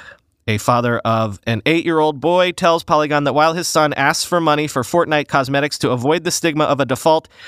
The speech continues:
what he heard between the lines was more heartbreaking than that. Quote, "To translate him, he's actually saying, 'I need this skin because of my lack of self-esteem and confidence,'" Dieppe says.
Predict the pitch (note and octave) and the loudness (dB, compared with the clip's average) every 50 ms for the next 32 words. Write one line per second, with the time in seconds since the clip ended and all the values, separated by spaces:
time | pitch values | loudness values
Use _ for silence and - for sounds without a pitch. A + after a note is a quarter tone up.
0 | - - - B2 C#3+ D#3+ D3+ C#3+ F3+ E3 D3+ F#3 F#3+ G3 G3 E3 F3+ F3 - - | -20 -10 -4 0 0 0 0 -2 -4 -2 0 0 0 0 0 -2 -6 -6 -4 -2
1 | F#3+ F3+ F3 E3 E3 E3+ F3 F3+ F3 E3 D#3 E3 E3 D3+ D#3 D3+ D#3 D3 C#3 D#3+ | -2 0 0 0 2 2 2 2 0 -2 -2 -4 -2 0 0 0 0 2 2 0
2 | D3+ - - D3+ C#3 - - D3 C#3 C#3 C3+ C#3 C#3+ E3 F3 C#3 F#2+ - - - | 0 0 -2 -2 -2 -2 -2 -2 -2 -2 -2 0 2 2 2 0 0 -4 -10 -18
3 | - _ _ _ _ - - - _ _ _ - C3+ B2+ B2 B2 - - _ - | -20 _ _ _ _ -20 -20 -20 _ _ _ -2 0 0 0 -2 -8 -14 _ -4
4 | - D3+ - - F3 E3 F3+ F#3+ E3+ G3 F#3+ F#3 - D3+ F#3 F#3 G3+ G#3+ A#3 G#3+ | -4 -2 -2 0 0 0 0 0 0 0 0 0 0 0 2 2 2 0 -2 -6
5 | - _ _ _ _ _ _ _ _ - A#2+ B2 A#2+ B2 B2 - - C#3+ C#3 - | -10 _ _ _ _ _ _ _ _ -4 -4 0 0 0 0 0 -2 -2 -2 -2
6 | - C#3+ C3 C3 C3 B2+ G#2+ - _ _ - - - - - _ - D3+ F#3+ F#3+ | 0 0 0 0 0 -2 -4 -8 _ _ -20 -20 -20 -20 -8 _ -2 0 0 0
7 | F#3 F3+ F#3 G3+ A3 A3 F3 D#3+ E3+ C3 - - - - - - - C#3 B2+ B2 | -2 -2 -2 -2 -2 -4 -2 -2 -2 -2 -2 -4 -4 -4 -4 -2 0 0 0 0
8 | C3 C#3 D3+ C#3 - D#3 D3+ C#3+ D#3+ D3 E3 D#3 D3+ C#3 B2+ B2+ C3+ - C#3 C3 | 0 -2 -2 -2 0 0 0 0 0 0 0 0 2 2 2 0 0 0 -2 -2
9 | - - B2+ B2+ - B2+ A#2+ - - C3 A#2 A2+ A2 - A#2+ A#2 - - F3+ F3 | 0 0 0 0 0 -2 -4 -4 -2 -2 -2 -2 -2 -4 -4 -6 -2 -2 0 0
10 | E3+ - C#3+ B2+ G#2 - - - - - - G#2+ A2 G#2 - - - - G#2 F2 | 0 0 -2 -4 -4 -4 -6 -8 -8 -6 -4 -2 -2 -2 -2 -4 -4 -4 -4 -6
11 | E2+ E2+ - - - | -6 -10 -12 -14 -16